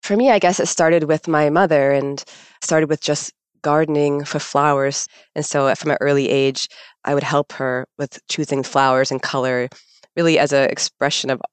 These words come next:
art in some ways or of color. And that relationship and that, that love of a mother and child. And I have young kids right now. I can feel myself starting to get <laughs> emotional. I have an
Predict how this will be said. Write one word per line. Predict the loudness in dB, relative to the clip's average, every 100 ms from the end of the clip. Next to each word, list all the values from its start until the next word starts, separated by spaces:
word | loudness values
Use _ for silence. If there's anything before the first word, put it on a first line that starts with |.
| 0
art | 0 0
in | -4
some | -8 -6
ways | -6 -6 -6 -6
or | -8 -10 _ _ -14
of | -8
color. | 0 2 2 -2 -6 _ -20 _ -6
And | 0
that | 2 0 -2 _ -8
relationship | -4 -2 -2 -4 -6 -4 -4 -4
and | -6 -4
that, | -4 -4 -6 -8 -10 _ _ _ _ _ _ -4
that | -2 0
love | 2 2 2 -2 -12 _ _ _
of | -8 -4
a |
mother | -4 -2 -2 -2
and | -2
child. | -4 -4 -4 -4 -4
And |
I | -4
have | -4 -6 -12 _ _ _ _ _
young | -2 0 0
kids | -2 -2
right | -2
now. | 0 -2
I |
can | -2 -4
feel | -4
myself | -4 -2 -2 -2
starting | -2 -2
to |
get | -2
<laughs> | -2
emotional. | -2 -2 0 0 -2 _ _ _ -4 0 0 0 -2 -4 0
I | 2
have |
an | 2